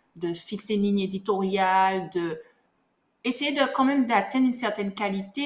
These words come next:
une certaine vision de ce qu'on veut faire. Et souvent, ce qui est dommage, c'est que des gens se lancent dans un format nouveau média en se disant, « Bon, ben, c'est facile, hein, euh, bon,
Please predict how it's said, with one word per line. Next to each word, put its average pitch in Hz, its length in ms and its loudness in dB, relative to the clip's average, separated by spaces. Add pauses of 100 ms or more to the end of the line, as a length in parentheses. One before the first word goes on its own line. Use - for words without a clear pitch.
une 233 100 2
certaine 214 380 -4
vision 208 340 -4
de 214 80 -4
ce 202 160 -6
qu'on 202 160 -12
veut 185 160 -8
faire. 185 440 -4 (240)
Et 190 60 -2
souvent, 294 540 0
ce - 160 -8
qui 233 160 -6
est 233 40 -2
dommage, 247 340 0
c'est 220 180 -6
que 202 200 -2
des 196 160 -2
gens 214 120 -2
se 233 160 -6
lancent 196 380 -4
dans 175 340 -6
un 180 80 -6
format 185 600 -2
nouveau 190 260 2
média 196 340 -2
en 190 60 -2
se 196 100 -8
disant, « 170 320 -6
Bon, 165 60 -6
ben, 151 100 -10
c'est 151 160 -8
facile, 202 420 -2
hein, 190 300 -4
euh, 147 140 -6 (400)
bon, 165 160 -10